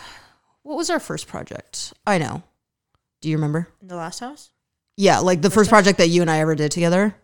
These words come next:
Speaker 2: Well, I'm gonna say it was installing that shelf and that weird little bar island you had in the kitchen.
Speaker 1: Oh, yeah. I wouldn't even call that a project 'cause that was, like, three screws.
Speaker 2: Okay, well, that's the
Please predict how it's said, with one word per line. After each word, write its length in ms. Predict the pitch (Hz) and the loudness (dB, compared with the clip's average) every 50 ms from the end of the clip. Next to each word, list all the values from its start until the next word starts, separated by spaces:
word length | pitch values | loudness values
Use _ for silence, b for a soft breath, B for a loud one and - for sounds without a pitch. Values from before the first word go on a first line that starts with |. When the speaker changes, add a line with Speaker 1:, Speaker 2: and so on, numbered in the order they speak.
| _ _ _ _ _ _ _ _ _ | _ _ _ _ _ _ _ _ _
Speaker 2:
Well, 200 | 185 175 175 - - | -20 -20 -20 -18 -14
I'm 120 | 170 175 214 | -12 -10 -10
gonna 160 | 247 262 247 | -8 -8 -8
say 300 | 226 - - 185 175 175 | -8 -10 -10 -10 -10 -10
it 100 | 175 - | -12 -12
was 540 | 165 175 170 170 170 170 170 165 165 - - _ | -14 -14 -14 -12 -12 -12 -14 -14 -18 -20 -20 _
installing 520 | 185 185 170 - - 196 185 175 175 175 | -16 -14 -14 -14 -14 -12 -12 -12 -12 -12
that 200 | 170 156 - - | -14 -14 -16 -14
shelf 520 | - - - - 175 170 180 202 - - - | -14 -14 -12 -10 -10 -10 -10 -10 -12 -16 -20
and 100 | 180 175 | -20 -18
that 140 | 175 165 165 | -18 -16 -14
weird 220 | 170 175 175 170 175 | -12 -12 -12 -12 -14
little 400 | 175 170 170 170 170 170 165 _ | -14 -14 -14 -14 -14 -16 -18 _
bar 300 | - 175 170 165 165 170 - | -14 -12 -12 -10 -10 -12 -12
island 360 | 160 165 170 175 165 165 165 | -12 -12 -12 -12 -14 -14 -16
you 80 | 165 165 | -16 -18
had 160 | 160 160 156 | -20 -20 -20
in 60 | 160 160 | -20 -20
the 80 | 156 | -20
kitchen. 300 | - - - - - - - - | -20 -20 -16 -12 -10 0 4 8
Speaker 1:
Oh, 340 | 202 214 220 220 208 214 | 8 10 12 12 12 10
yeah. 240 | 214 202 180 170 170 233 | 10 8 8 8 10 10
I 60 | 254 | 8
wouldn't 180 | 262 294 294 | 8 6 4
even 140 | 311 269 240 | 2 2 2
call 160 | 190 185 170 160 | 2 4 6 6
that 120 | 156 147 | 6 4
a 40 | 143 | 2
project 440 | 131 - 131 131 131 147 135 - - | 0 0 -2 -2 -2 -2 -4 -4 -4
'cause 100 | - 147 | -2 0
that 80 | 151 | 0
was, 160 | 139 139 143 143 | 0 0 0 -2
like, 160 | 139 135 - | -4 -6 -6
three 240 | - - 143 135 - | -6 -6 -6 -4 -4
screws. 540 | - - - 120 127 147 - - - - _ _ _ _ _ _ _ _ _ _ _ _ _ _ _ | -4 -6 -6 -8 -8 -8 -8 -10 -10 -14 _ _ _ _ _ _ _ _ _ _ _ _ _ _ _
Speaker 2:
Okay, 180 | _ _ 180 170 170 | _ _ _ _ _
well, 100 | _ _ | _ _
that's 300 | _ _ _ _ _ _ _ _ _ _ _ _ _ _ _ 190 | _ _ _ _ _ _ _ _ _ _ _ _ _ _ _ _
the 560 | - 185 185 175 170 170 170 170 165 - 165 | -14 -10 -10 -10 -10 -10 -12 -12 -14 -16 -18